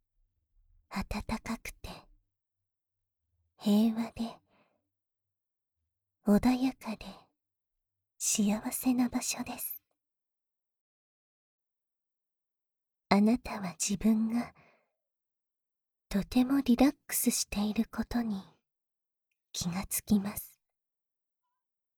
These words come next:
この空間は、あなたが望めば、いつでも戻ってこれるし、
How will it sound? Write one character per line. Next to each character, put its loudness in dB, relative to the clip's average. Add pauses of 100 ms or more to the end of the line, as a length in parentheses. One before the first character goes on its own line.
(320)
こ 2
の 6
空 4 (100)
間 2
は、 -12 (1600)
あ 0
な -2
た -2
が -2
望 -4
め 0
ば、 -14 (1600)
い 6
つ -8
で 0
も -12
戻 0
っ -2 (100)
て -12
こ -10
れ -2
る -4
し、 -6